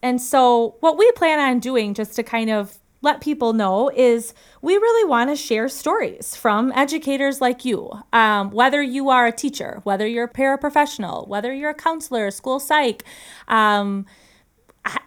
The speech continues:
what else, other titles are out there? Whatever you are, if you're working in a school right now, we ta-, we talk to all sorts of people, custodians.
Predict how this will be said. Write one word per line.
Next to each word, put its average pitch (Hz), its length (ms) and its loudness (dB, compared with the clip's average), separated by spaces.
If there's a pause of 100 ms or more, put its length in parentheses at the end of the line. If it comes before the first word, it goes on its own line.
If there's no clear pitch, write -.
(520)
what 294 240 0
else, 370 240 2
other 339 180 4
titles 277 380 2
are 254 80 6
out 240 160 6
there? 185 160 0
Whatever 392 440 2
you 320 220 0
are, 214 220 6
if 190 100 -2
you're 285 140 -4
working 339 400 -4
in 320 60 -6
a 302 40 -2
school 277 320 -4
right 277 260 -2
now, 269 360 -2
we 285 200 -4
ta-, 294 220 -8
we 277 180 -4
talk 311 300 0
to 277 120 -2
all 392 240 4
sorts 302 260 -2
of - 20 -20
people, - 200 -10
custodians. 277 920 -4